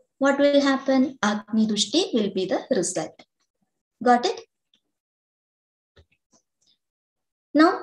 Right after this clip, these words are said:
that was about the Vata dosha and Agni. Now coming to Pitta and Agni. Let me ask you,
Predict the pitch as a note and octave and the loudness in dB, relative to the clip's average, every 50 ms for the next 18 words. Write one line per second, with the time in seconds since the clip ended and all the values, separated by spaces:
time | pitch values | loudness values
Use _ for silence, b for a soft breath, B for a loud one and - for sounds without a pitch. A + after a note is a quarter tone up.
0 | - - - _ _ - A3+ C4+ C4 C#4 E4 E4+ - D4+ B3 C4 B3+ B3 B3 D4+ | -12 -20 -20 _ _ 0 2 2 2 4 2 2 2 2 2 4 2 2 2 0
1 | E4+ - - - - B3+ A#3+ A#3 B3+ B3+ E4+ C4+ C#4+ B3+ B3 - - A#3+ A3+ A3 | 0 -2 -2 -6 0 0 2 2 4 2 4 6 6 6 4 4 0 -2 -2 -4
2 | - - G#3 G#3 G3+ G3+ G#3 G3+ - G3+ F#3+ - - - G3+ C4 C#4+ C4 C#4+ E4 | -6 -6 -6 -4 -4 -4 -6 -4 -4 -6 -6 -6 -8 -4 -2 -2 0 2 2 2
3 | E4+ - D#4 C4+ C4+ B3+ C4 F4 F4 - F#4+ F#4+ F#4+ - - E4 C#4 - G#3+ - | 2 2 2 2 2 2 2 0 -2 0 -2 -2 -2 0 -2 -2 -2 -2 -6 -8
4 | - A3+ A3 G#3+ G#3 G3 G3 - F#3 F3+ - - _ _ _ _ _ - - C4 | -6 -4 -2 -2 -2 -2 -4 -6 -8 -10 -10 -12 _ _ _ _ _ -4 -4 0
5 | C4 D4+ E4 D#4+ D#4+ D#4 D4+ - - D4 D4+ D#4 D#4+ D#4 | 4 4 6 6 6 4 2 -2 -2 0 0 0 0 -2